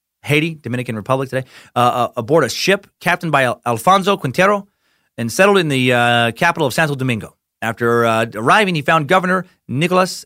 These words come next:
de Ovanda, uh, who was, of course, newly established from Spain. He was, he was out for gold, but basically told to, uh, calm down,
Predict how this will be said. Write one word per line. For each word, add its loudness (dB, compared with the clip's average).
de 0
Ovanda, 0
uh, 0
who -8
was, -2
of -4
course, -2
newly 0
established 0
from -14
Spain. -2
He -2
was, -8
he -14
was -6
out 2
for -6
gold, 2
but -10
basically -2
told 0
to, -4
uh, -4
calm 2
down, -2